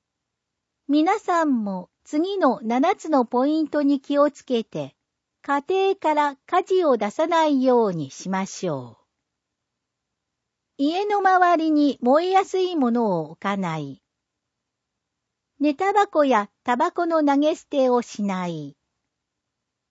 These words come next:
天ぷらを揚げるときはその場を離れない。風の強いときは焚き火をしない。子供にはマッチやライターで遊ばせない。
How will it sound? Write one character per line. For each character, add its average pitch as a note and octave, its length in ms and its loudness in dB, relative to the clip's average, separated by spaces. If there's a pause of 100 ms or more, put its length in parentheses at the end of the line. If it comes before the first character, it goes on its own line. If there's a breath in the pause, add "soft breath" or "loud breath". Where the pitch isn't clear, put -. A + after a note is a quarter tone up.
(500)
天 F#4+ 240 -4 (120)
ぷ G4+ 120 0
ら F#4+ 280 2
を F4 240 -2
揚 C#4 100 0
げ E4+ 180 -2
る F4+ 100 0
と D#4+ 160 -6
き D4+ 220 -8
は G3+ 200 -4 (180)
そ - 200 -6
の E4+ 160 -2
場 E4 260 0
を C#4+ 80 0
離 C4 360 2
れ C#4+ 160 2
な E3+ 180 -2
い。 C3 160 -16 (1400)
風 D#4+ 360 -2
の G#4 140 0
強 G4 380 2
い F4 80 2
と A#3+ 140 -2
き G#3 180 -4
は E3+ 220 -2 (140)
焚 A3+ 160 -6
き E4 180 -4
火 E4 180 0
を D#4 80 2
し - 220 -8
な G3+ 240 -2
い。 F3 260 -10 (1500)
子 E4 180 -2
供 G4+ 300 -2
に G4 180 -6
は A3+ 300 0 (160)
マ C#4+ 160 0
ッ A4 180 -6
チ - 160 -10
や B3+ 160 2
ラ D4+ 200 2
イ E4 100 -4
タ A#3 260 -2
ー F#3 80 -4
で D#3 260 -10
遊 A3+ 260 -4
ば A3 120 0
せ G3 220 -4
な E3 200 -4
い。 C#3+ 240 -10